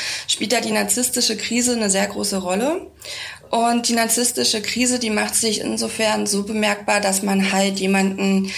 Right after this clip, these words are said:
verliert, wo man sich emotional dran gebunden hat, was für uns ja Narzissten eine Seltenheit ist, ja. Und bei mir war das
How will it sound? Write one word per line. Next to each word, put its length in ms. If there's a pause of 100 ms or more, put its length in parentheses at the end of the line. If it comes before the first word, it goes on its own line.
(160)
verliert, 580
wo 40
man 180
sich 220
emotional 560
dran 200
gebunden 540
hat, 360
was 180
für 100
uns 220
ja 220
Narzissten 760 (720)
eine 140
Seltenheit 640
ist, 300 (340)
ja. 320 (600)
Und 680
bei 100
mir 260
war 140
das 280